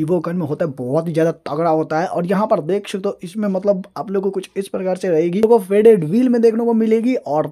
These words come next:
पता ही होगा आप लोगों को ईवो गन फेडेड व्हील में ही देखने को मिलती है। और लिमिटेड डायमंड एक हजार बिरासी डायमंड लगता है उसके अंदर। और इसका एनिमेशन तो काफी ज्यादा ओपी और काफी ज्यादा मस्त और काफी ज्यादा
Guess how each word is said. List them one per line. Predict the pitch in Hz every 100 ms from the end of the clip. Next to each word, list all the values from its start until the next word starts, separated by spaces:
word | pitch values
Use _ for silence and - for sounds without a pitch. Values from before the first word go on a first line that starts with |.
| -
पता | 196
ही | 226
होगा | 214
आप | 196 196
लोगों | 220
को | 226
ईवो | 170 185
गन | 190 196
फेडेड | 170 170 180
व्हील | 151 190
में | 185
ही | 185
देखने | 180 185
को | 180
मिलती | 180 175 202
है। | 202
और | 151
लिमिटेड | 160 170 175 185
डायमंड | 156 165 180
एक | 170 160
हजार | 165
बिरासी | 147 143 - 208
डायमंड | 165 180 170
लगता | 151 175 202
है | 202
उसके | 185 202
अंदर। | - 165 180 196
और | 185 147
इसका | 139 175
एनिमेशन | 160 165 156 151 180
तो | 170 -
काफी | - - 202
ज्यादा | 180 180
ओपी | 156 175 214
और | 180 -
काफी | - 185
ज्यादा | 202 185 180
मस्त | 156 175 180
और | 175 -
काफी | 123 -
ज्यादा | 196 185